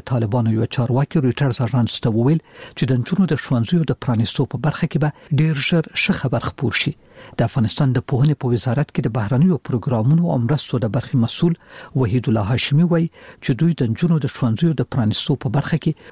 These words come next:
په ځانګړي ډول له یونیسف او یو شمېر نورو نړیوالو مؤسسو سره کار کوي چې یوه ښه حل لاره پیدا شي. د هاشمي په وینا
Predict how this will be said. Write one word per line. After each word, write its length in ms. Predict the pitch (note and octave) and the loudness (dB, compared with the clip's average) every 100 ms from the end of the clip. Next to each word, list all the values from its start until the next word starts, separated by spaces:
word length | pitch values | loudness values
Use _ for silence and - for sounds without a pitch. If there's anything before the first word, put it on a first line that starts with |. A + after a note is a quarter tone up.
| - | -4
په 60 | C#3+ B2+ | -2 2
ځانګړي 420 | C3 D3+ G3 B2+ A2 | 2 2 0 -2 -2
ډول 140 | G#2 - _ _ | -4 -6 _ _
له 100 | B2+ | 0
یونیسف 580 | A#2 A2+ G#2+ - G3 - | 2 2 0 0 -2 -2
او 80 | A#2+ A#2+ | -2 0
یو 80 | A#2 | 0
شمېر 260 | - B2+ A2+ E3 | 0 0 2 4
نورو 240 | F3 E3+ | 4 2
نړیوالو 580 | C3+ A#2 B2 F3 C#3+ A2+ | 2 2 2 2 2 2
مؤسسو 380 | B2 - - D#3+ - | -2 -4 -2 -2 0
سره 180 | C3 - D3 | -4 -2 -2
کار 120 | E3 | 0
کوي 200 | F#3 F3 - - - - | 0 0 -2 -10 -20 -8
چې 80 | - | -2
یوه 220 | B2 A#2 | 0 2
ښه 160 | G#2 G3+ C3 | 0 2 2
حل 120 | G#2+ | 2
لاره 200 | A2 A#2+ - | 2 0 0
پیدا 220 | C3 B2 G#2+ | 0 0 -2
شي. 220 | - D#3 - _ - - - | -4 -8 -12 _ -20 -6 0
د 120 | G#2 | 0
هاشمي 340 | A#2 - C3+ D3 | 0 2 2 0
په 200 | - A2+ | 0 0
وینا 240 | A#2+ | 2